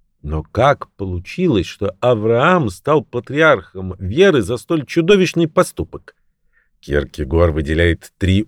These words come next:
уровня: социальный, этической и психологической дилеммы и принятия решений. Первый уровень,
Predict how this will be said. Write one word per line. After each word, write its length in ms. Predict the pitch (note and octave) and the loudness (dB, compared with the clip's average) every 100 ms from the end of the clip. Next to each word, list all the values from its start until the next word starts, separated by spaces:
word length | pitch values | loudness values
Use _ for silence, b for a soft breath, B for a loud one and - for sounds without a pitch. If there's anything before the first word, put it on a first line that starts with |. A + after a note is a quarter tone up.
| _ | _
уровня: 600 | G#2 G#2 F#2 G#2 G#2 G2+ _ | 0 2 0 -2 -4 -6 _
социальный, 840 | - C#3+ - G2+ G2 G2 A2+ - _ | -8 -4 4 6 6 2 -4 -10 _
этической 720 | D3+ - G2 - - A#2+ - - | -4 -2 -8 -10 -8 -6 -6 -10
и 120 | B2 | -12
психологической 840 | - A#2 A#2+ A2 A2+ A2+ - - | -10 -8 -2 -2 -2 -10 -10 -8
дилеммы 640 | E2+ F#2+ D#3+ E3+ A#2 G2 - | -4 0 4 4 4 2 -4
и 140 | - E3 | -4 -4
принятия 640 | - A#2+ G2+ F2+ E2+ E2 | -2 0 2 2 0 -4
решений. 500 | D2+ - D#2 A#1 G#1 _ _ _ _ _ _ _ | -10 -12 -14 -14 -20 _ _ _ _ _ _ _
Первый 340 | G2+ A2+ A#2+ D3+ | 2 4 6 4
уровень, 400 | D#3+ F#2+ C#2 | 4 2 -4